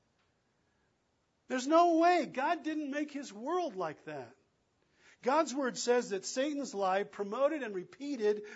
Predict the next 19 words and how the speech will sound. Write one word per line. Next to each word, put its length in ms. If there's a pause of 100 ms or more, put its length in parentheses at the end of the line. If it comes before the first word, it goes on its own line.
(140)
by 200
our 140
culture 680
every 420
single 420
day 440 (220)
we 120
hear 380
it, 340 (1160)
it 160
leads 320
to 140
nothing 540
but 200
emptiness 540
and 100
frustration 760 (200)
and 140
disappointment 760